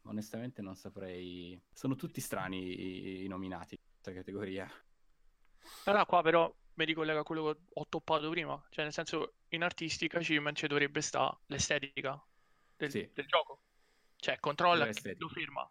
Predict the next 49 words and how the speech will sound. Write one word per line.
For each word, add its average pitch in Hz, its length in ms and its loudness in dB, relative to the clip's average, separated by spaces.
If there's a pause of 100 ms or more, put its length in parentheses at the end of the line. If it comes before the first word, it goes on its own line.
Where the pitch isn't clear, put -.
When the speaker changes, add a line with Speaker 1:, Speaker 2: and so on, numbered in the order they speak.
Speaker 2:
chi - 160 -10
lo 151 60 -4
ferma 151 200 -4
Control? 151 400 -2
Cioè 151 180 2
le 151 100 4
inquadrature. 160 800 2 (640)
Speaker 1:
Eh, - 100 2 (260)
Speaker 2:
Ehm, 139 60 2
Speaker 1:
per 127 120 2
me 143 160 0
sì, 104 240 -6
Control 110 420 -4 (300)
rimane 90 500 -6
il 87 160 -12
top 95 280 -6
di 95 120 -12
questa - 260 -10
lista. 90 500 -10 (100)
Speaker 2:
Esatto, 202 400 2
Speaker 1:
Eh, - 80 2
Speaker 2:
il 220 140 0
Speaker 1:
però 226 140 8
Speaker 2:
movimento, - 640 -4
cioè - 160 0
non 190 140 2
fermano 190 340 4
il 165 80 0
gameplay 165 340 2
per 156 100 0
farti - 380 -2
vedere 151 600 -2 (260)
Speaker 1:
Ma 160 140 0
poi - 160 0
Speaker 2:
l'artistica. 151 160 4
Speaker 1:
è - 20 4
un, 127 160 2
è 123 80 -2
un 113 180 2
gioco 120 280 0
che 110 160 0
tu 127 140 -2
vedi 113 200 0
uno 110 140 0
screen, 110 680 -4
non 104 160 -6
sai 107 220 -4
che 107 120 -6
gioco - 120 -16